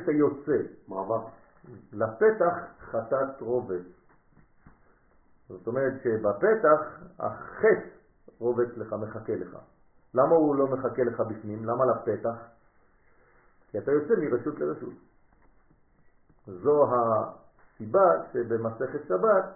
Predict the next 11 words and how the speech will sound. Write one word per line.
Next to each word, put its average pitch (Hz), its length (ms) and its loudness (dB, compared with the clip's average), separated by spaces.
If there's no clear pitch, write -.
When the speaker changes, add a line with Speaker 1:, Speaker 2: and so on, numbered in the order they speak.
Speaker 1:
יש 131 220 -6
את 127 100 -8
כל 131 160 0
העניינים 127 460 0
של 120 240 -4
העברה 110 840 -2
מרשות 113 460 -6
לרשות, 98 400 -8
עצירה, 104 600 -4
הולכה 104 340 -6
והנחה. 98 500 -6